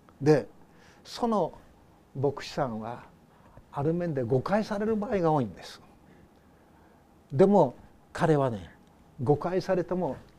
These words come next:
聞き流していたようです。で、ある時彼が私に、えー、その先生話してくれるんですね。「栗原君、僕は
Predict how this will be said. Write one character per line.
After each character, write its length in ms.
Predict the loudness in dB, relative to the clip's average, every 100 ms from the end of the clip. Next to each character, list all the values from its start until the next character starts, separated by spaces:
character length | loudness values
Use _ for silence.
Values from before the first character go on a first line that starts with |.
| _ _ -20 -20 _ _ _ -20 -16 -14
聞 120 | -4
き 140 | 0
流 40 | 2 2 0
し 80 | 0
て 80 |
い 80 | -2
た 120 | 0
よ 120 | -4 -6
う 40 |
で 80 | -14
す。 160 | -20 -20 -20 _ _ _ _ _ _ _ _ -10
で、 240 | 0 2 2
あ 120 | 0
る 100 | 0
時 400 | 0 0 0 -2 -10 -20 -14
彼 220 | -6 -4
が 80 | -2
私 340 | -4 -6 -6
に、 220 | -6 -6 -10 -20 -20 _ -20 _ -18 -6
え 120 | -6
ー、 20 |
そ 120 | -4
の 100 | -6
先 140 | -4 -6
生 80 | -4
話 260 | -4 -4
し 20 |
て 80 | -4
く 80 | -4
れ 100 | -2
る 40 |
ん 100 | -4
で 60 | -8
す 80 | -10
ね。 180 | -12 -14 -8
「栗 200 | -2 -2
原 200 | -2 -6
君、 280 | -4 -4 -6 -14 -20 -20 -20 -20 -6
僕 300 | 0 0 0
は 180 | 0